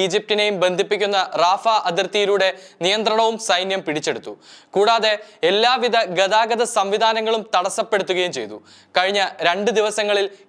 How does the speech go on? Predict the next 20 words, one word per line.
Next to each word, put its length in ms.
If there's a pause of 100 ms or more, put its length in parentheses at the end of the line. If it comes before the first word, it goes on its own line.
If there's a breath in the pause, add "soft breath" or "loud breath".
ഇടതടവില്ലാതെ 800 (180)
ഇസ്രായേൽ 440
സൈന്യം 300 (160)
ജനങ്ങളോട് 460 (180)
പലായനം 500
ചെയ്യാൻ 240 (160)
ആവശ്യപ്പെടുന്നുണ്ട്. 640 (240)
ടെക്സ്റ്റ് 280
മെസ്സേജ്, 340 (180)
ഫോൺ 220 (120)
കോൾ, 120 (260)
ലഘുലേഖകൾ 600 (200)
എന്നിവയെല്ലാം 520 (120)
ഉപയോഗിച്ചാണ് 560 (140)
സൈന്യം 400
മുന്നറിയിപ്പ് 480
നൽകുന്നത്. 340 (380 loud breath)
റാഫയിലെ 420 (180)
ആശുപത്രികളിലെ 680 (100)
ഡോക്ടർമാരും 640